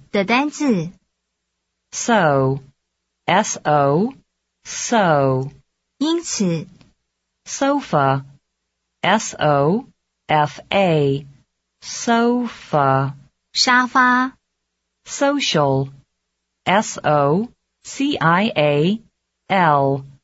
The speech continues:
Speaker 2: Social。
Speaker 1: 社会的。
Speaker 2: Soldier。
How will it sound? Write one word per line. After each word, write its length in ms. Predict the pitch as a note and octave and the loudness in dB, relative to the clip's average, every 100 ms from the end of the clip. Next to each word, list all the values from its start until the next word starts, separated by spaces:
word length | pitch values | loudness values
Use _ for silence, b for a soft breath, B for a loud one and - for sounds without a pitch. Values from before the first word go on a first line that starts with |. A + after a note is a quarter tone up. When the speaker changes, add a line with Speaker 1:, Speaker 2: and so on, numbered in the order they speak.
| _ _ _ _ _ | _ _ _ _ _
Speaker 2:
Social。 1600 | - - - A3+ A3+ A#3 A#3+ A#3+ - - - D3 C3+ C3+ C3 B2+ D#3 _ _ - | -18 -14 -4 0 2 2 0 -2 -4 -4 0 2 2 2 0 -2 -8 _ _ -2
Speaker 1:
社 320 | - D4+ A3+ | 2 2 2
会 320 | - D#4 A3 | 0 0 2
的。 300 | F3+ D#3+ F3 - _ _ _ _ _ _ _ _ _ | 0 -2 -4 -12 _ _ _ _ _ _ _ _ _
Speaker 2:
Soldier。 1000 | - - F3+ A3+ F#3+ E3 D3+ C#3 C3+ C3+ | -10 -2 0 0 0 -2 0 2 0 -4